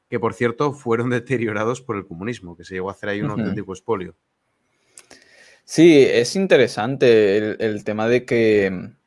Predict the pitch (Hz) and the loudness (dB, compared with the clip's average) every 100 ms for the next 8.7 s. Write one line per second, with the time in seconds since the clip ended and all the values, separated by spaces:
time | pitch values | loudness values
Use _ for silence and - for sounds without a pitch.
0 | - 117 113 113 123 131 120 120 - 113 | -10 -8 -8 -6 -4 -2 -4 -4 -6 -4
1 | - 131 - _ _ _ - 120 117 120 | -2 -4 -6 _ _ _ -6 -4 -4 -6
2 | - 123 113 135 110 107 110 113 117 110 | 2 4 6 4 2 -2 -4 -2 -2 -2
3 | 127 117 123 135 139 120 127 123 117 101 | 2 4 4 2 -2 -2 -4 -6 -4 -6
4 | - 120 123 131 127 - _ _ 107 104 | -2 -2 0 -2 -2 -4 _ _ -8 -4
5 | 98 98 101 95 92 98 101 110 104 107 | -4 -6 -8 -6 -4 -4 -4 -4 -4 -4
6 | 104 104 107 98 117 113 131 131 113 104 | -4 0 2 4 4 4 4 4 6 6
7 | 101 104 104 110 - 104 113 120 117 104 | 6 4 2 0 4 6 6 6 4 2
8 | 107 101 - 135 123 123 - | -2 -4 4 6 6 4 -2